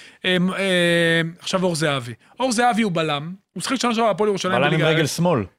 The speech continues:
Speaker 1: לא, לא, ימני.
Speaker 2: לא?
Speaker 1: לא, לא,
Speaker 2: ימני?
Speaker 1: ימני.
Speaker 2: אה,
Speaker 1: שיחק,
Speaker 2: נכון, שהיה
Speaker 1: שיחק מגן
Speaker 2: בשמאל,
Speaker 1: שמאלי,
Speaker 2: שיחק ימני,
Speaker 1: שני
Speaker 2: נכון.
Speaker 1: משחקים, הוא לא שיחק מאז אותו משחק מול חדרה, שאז הוא שיחק שבעים דקות, היה לו חלק בשער, והוא יצא דקה שבעים. אתה שם אותו מגן ימני במשחק מול מכבי תל אביב, עם כל הלחץ של הקהל,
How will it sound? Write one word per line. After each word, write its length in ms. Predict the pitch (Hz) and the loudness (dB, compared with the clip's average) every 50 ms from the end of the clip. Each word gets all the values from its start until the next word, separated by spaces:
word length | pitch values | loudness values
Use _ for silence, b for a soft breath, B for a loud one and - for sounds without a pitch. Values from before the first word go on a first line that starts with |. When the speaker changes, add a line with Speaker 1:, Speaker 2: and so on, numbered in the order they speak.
| _ - | _ -2
Speaker 1:
לא, 120 | 170 180 | 0 0
לא, 100 | 175 160 | 0 0
ימני. 180 | 147 151 151 139 | -2 -2 -2 0
Speaker 2:
לא? 220 | 117 123 156 202 185 - - | 2 2 2 2 0 -4 -4
Speaker 1:
לא, 160 | - - 170 | -2 0 2
לא, 60 | 165 | 2
Speaker 2:
ימני? 40 | 160 160 | 2 2
Speaker 1:
ימני. 280 | - 165 170 170 180 185 B B B B | 2 2 2 2 0 -2 B B B B
Speaker 2:
אה, 60 | 160 | 0
Speaker 1:
שיחק, 140 | 165 - 247 | 2 2 4
Speaker 2:
נכון, 140 | 277 185 160 | 2 2 2
שהיה 180 | - - 160 175 | 2 2 2 2
Speaker 1:
שיחק 120 | 247 254 | 4 4
מגן 80 | 269 262 254 262 262 | 4 4 2 2 2
Speaker 2:
בשמאל, 20 | 175 | 4
Speaker 1:
שמאלי, 300 | - 240 226 233 240 240 | 4 4 4 4 4 4
Speaker 2:
שיחק 140 | 220 190 175 | 2 2 2
ימני, 140 | 240 233 - | 0 -2 -2
Speaker 1:
שני 180 | 208 202 277 | 0 2 2
Speaker 2:
נכון. 100 | 302 320 | 2 2
Speaker 1:
משחקים, 280 | 277 - 247 185 226 202 | 0 0 0 0 2 2
הוא 100 | 208 277 | 2 2
לא 60 | 285 | 2
שיחק 120 | 254 294 285 | 2 2 2
מאז 160 | 277 254 240 | 2 2 2
אותו 220 | 254 214 254 240 | 2 2 0 0
משחק 220 | 226 208 - 214 196 | 0 0 0 0 0
מול 140 | 202 233 196 | 2 0 0
חדרה, 420 | - 190 175 180 175 170 180 202 196 | 2 2 2 4 4 4 2 0 -2
שאז 220 | - - 185 180 175 | -2 -2 0 0 0
הוא 40 | 160 | 0
שיחק 140 | 170 196 - | -2 -4 -2
שבעים 260 | - 190 208 202 185 | 0 0 0 2 2
דקות, 340 | 185 156 - 214 226 220 190 | 2 2 2 2 0 2 2
היה 100 | 185 190 | 2 2
לו 80 | 190 | 2
חלק 260 | - 202 202 202 175 | 2 2 2 2 2
בשער, 520 | 165 180 156 - - 220 233 247 262 269 247 - B B B B B B B B | 0 0 0 0 0 2 2 2 2 2 0 -2 B B B B B B B B
והוא 560 | 160 147 165 180 185 180 180 190 180 180 208 202 | -6 -2 2 2 4 4 4 4 2 2 2 2
יצא 240 | 185 170 - 202 196 | 0 2 2 2 2
דקה 240 | 185 175 - 185 170 | 2 2 2 0 0
שבעים. 340 | - 175 151 147 160 175 185 - _ _ _ _ - | 0 -2 -4 -4 -4 -6 -8 -10 _ _ _ _ -16
אתה 100 | - 135 | -10 -4
שם 160 | - 247 277 | -2 -2 -2
אותו 160 | 285 208 240 | -2 -2 -2
מגן 240 | 214 208 214 233 233 | -2 -2 -2 -2 -2
ימני 280 | 226 214 196 196 190 175 | -2 -2 -2 -2 -2 -4
במשחק 460 | 180 170 175 - - - 240 220 - 220 | -4 -4 -6 -6 -2 0 0 0 0 -2
מול 100 | 254 262 | -2 -2
מכבי 340 | 262 226 - 226 214 214 | -2 0 0 -2 -2 -2
תל 200 | 190 - 196 185 | -2 -2 0 0
אביב, 220 | 175 156 156 156 156 196 | 0 0 -2 -4 -4 -4
עם 100 | 220 208 | -4 -4
כל 180 | 247 247 240 | -2 -2 0
הלחץ 300 | 220 214 202 - 185 - | 0 -2 -2 -4 -6 -8
של 100 | 185 185 | -6 -6
הקהל, 380 | 175 - - 170 170 185 196 | -6 -6 -6 -4 -4 -4 -4